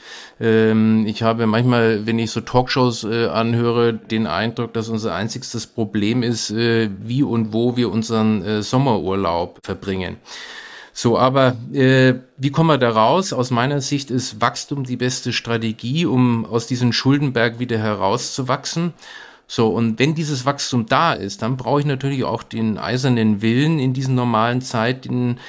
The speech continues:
weniger Schulden machen, als, äh, es der Wachstumsrate der Volkswirtschaft entspricht. So, und dann, wenn das so ist, dann wird nämlich das Defizit konsequent reduziert. Es baut sich die Staatsschuld auch wieder ab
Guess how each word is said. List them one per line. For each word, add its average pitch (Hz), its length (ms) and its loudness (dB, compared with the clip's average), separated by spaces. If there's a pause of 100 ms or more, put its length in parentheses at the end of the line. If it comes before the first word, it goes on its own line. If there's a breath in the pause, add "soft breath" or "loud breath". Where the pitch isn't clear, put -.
(160 loud breath)
weniger 139 460 2
Schulden 143 380 2
machen, 123 460 0
als, 107 580 -6
äh, 113 580 0
es - 360 -6
der 113 200 -2
Wachstumsrate 113 800 -2
der 113 200 -2
Volkswirtschaft 101 920 -6
entspricht. - 640 -8 (360 loud breath)
So, - 200 0
und 107 260 0
dann, 151 460 0
wenn 120 220 -2
das 113 160 -4
so 123 100 0
ist, 190 320 -2
dann 123 240 2
wird 131 100 -2
nämlich 135 220 0
das 120 180 -4
Defizit 131 580 -4
konsequent 123 680 0
reduziert. 120 720 -2
Es 120 220 -2
baut 120 260 0
sich 131 160 -8
die 113 140 -6
Staatsschuld 127 720 -2
auch 107 180 -4
wieder 107 240 -2
ab 120 240 0